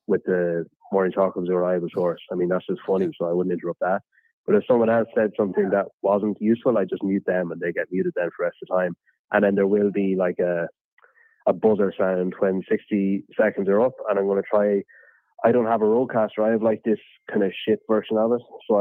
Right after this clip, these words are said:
I need to check. I'm pretty sure I can upload sounds. So I wanna upload, like, a ding if someone earns a point. Hang on. Guys,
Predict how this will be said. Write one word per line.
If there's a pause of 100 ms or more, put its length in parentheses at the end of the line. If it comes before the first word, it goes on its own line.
I
need
to (120)
check. (420)
I'm
pretty
sure
I
can
upload (100)
sounds. (680)
So
I
wanna
upload, (240)
like,
a
ding
if
someone
earns
a
point. (1500)
Hang
on. (1700)
Guys,